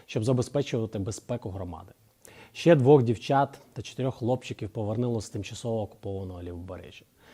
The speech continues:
Серед повернутих одна опікунська сім'я.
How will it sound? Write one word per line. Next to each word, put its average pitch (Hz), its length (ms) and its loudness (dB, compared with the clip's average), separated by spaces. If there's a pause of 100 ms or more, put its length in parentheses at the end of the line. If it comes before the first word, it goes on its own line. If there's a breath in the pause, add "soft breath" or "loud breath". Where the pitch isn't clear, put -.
(100)
Серед 143 340 2
повернутих 131 760 0
одна 117 320 -4
опікунська 110 540 -8
сім'я. 92 360 -12